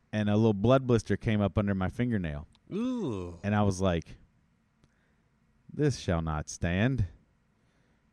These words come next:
Speaker 1: And so I remember I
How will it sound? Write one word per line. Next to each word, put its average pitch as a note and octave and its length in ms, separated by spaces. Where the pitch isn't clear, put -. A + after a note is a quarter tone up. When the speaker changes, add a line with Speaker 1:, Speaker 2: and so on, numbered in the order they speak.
Speaker 1:
And F#2 140
so F#2+ 440
I G2+ 100
remember G2+ 420
I D2 220